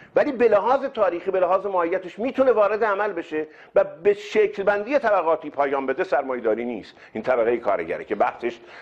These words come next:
چیز دیگری است. ولی سرمایه‌داری آمده که شکل مالکیت رو از دست نظام فئودالی بگیره و مالکیت رو متمرکز بر روی زمین نکنه و مالکیت رو متمرکز بر روی ابزارهای تولیدی، کارخانه‌ها و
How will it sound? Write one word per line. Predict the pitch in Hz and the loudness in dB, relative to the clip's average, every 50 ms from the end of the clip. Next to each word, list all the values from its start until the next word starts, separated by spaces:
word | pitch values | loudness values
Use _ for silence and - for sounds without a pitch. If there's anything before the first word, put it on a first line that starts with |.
| - - - | -20 -16 -8
چیز | - 143 127 107 | -6 -4 -2 -2
دیگری | 104 87 85 82 82 80 78 | -2 -2 -4 -6 -10 -12 -12
است. | - - - - - - | -14 -16 -20 -16 -2 0
ولی | 156 214 262 | 0 0 0
سرمایه‌داری | - - 226 190 180 175 175 175 175 170 165 180 214 247 | 0 0 2 2 2 2 2 0 2 2 2 2 2 2
آمده | 269 233 220 220 262 240 | 0 0 0 -2 -2 -6
که | 269 | -8
شکل | - - - - 320 311 - - 269 269 | -8 -6 -4 -4 -4 -2 -2 -2 0 2
مالکیت | 240 226 208 196 175 - - 175 196 175 - | 2 2 2 0 -2 -4 -2 -2 -2 0 0
رو | 175 170 | 0 0
از | 160 147 - | 0 0 0
دست | 226 226 220 - 190 | 0 -2 0 -2 -2
نظام | 170 170 151 180 180 170 151 | -2 0 0 0 0 0 -2
فئودالی | - 160 143 135 135 139 135 135 | 0 0 2 2 2 2 2 0
بگیره | 135 143 143 170 170 196 190 - - - - - - - - - - - - - - - _ _ _ _ - 104 98 | -2 -2 -2 0 0 0 0 -2 -6 -12 -20 -20 -20 -20 -18 -18 -18 -18 -18 -20 -20 -20 _ _ _ _ -14 -6 -2
و | 101 143 | -2 0
مالکیت | 147 160 165 165 165 165 - - 185 208 220 - - - | 2 2 2 2 0 0 -2 -4 -2 -2 -2 -2 -2 -2
رو | 180 160 | -2 -2
متمرکز | 143 143 - 180 170 170 165 165 - 196 190 147 | 0 0 0 0 0 0 -2 -2 -2 -4 -2 0
بر | 160 165 | 0 0
روی | 143 143 147 156 151 | 0 0 -2 -4 -2
زمین | 135 151 147 147 170 175 180 190 | -2 -2 -2 0 -2 -2 -2 -2
نکنه | 190 190 165 151 151 | -2 -2 -2 -2 0
و | 143 143 | -2 0
مالکیت | 143 147 143 135 131 - 175 165 - | 0 0 -2 -2 -2 -2 -2 -2 -2
رو | 160 | -4
متمرکز | 147 139 - 151 143 135 - - 160 | -4 -4 -2 -2 -2 -2 -4 -6 -8
بر | 143 135 143 131 | -4 -2 -2 0
روی | 131 151 147 | 0 0 0
ابزارهای | 127 120 117 135 131 120 131 147 143 | 0 0 0 0 0 0 0 -4 -4
تولیدی، | - 139 131 123 120 123 135 127 | -2 -4 -4 -4 -4 -8 -10 -8
کارخانه‌ها | - - 123 117 - - 113 120 123 107 - - - - - - - - - - - - - 92 92 | -2 0 0 0 0 -2 -6 -6 -4 -6 -6 -6 -8 -12 -16 -18 -16 -16 -16 -18 -16 -14 -8 -2 0
و | 117 117 107 104 | 2 2 2 0